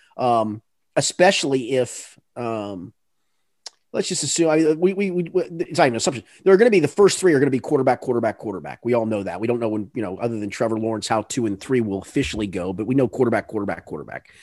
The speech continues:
That puts Atlanta on the clock. And Atlanta could go a bunch of different directions. They could take Kyle Pitts off the board at that point. They could also, somebody trading up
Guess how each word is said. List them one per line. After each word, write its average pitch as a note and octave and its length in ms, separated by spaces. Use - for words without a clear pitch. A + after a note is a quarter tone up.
That F3+ 160
puts F#3 180
Atlanta B2 460
on G2 200
the F#2+ 80
clock. - 460
And A3 100
Atlanta A#3 320
could F3 160
go C#3 120
a B2+ 40
bunch A#2 220
of G2 40
different F#2+ 220
directions. E2+ 300
They C#3 100
could C#3 140
take - 180
Kyle A2 200
Pitts G#2+ 260
off F#2+ 160
the G2+ 60
board F2+ 220
at F#2 120
that D2 200
point. A1+ 240
They C3+ 140
could G#3+ 140
also, B2+ 300
somebody A2+ 360
trading A2+ 380
up A2 160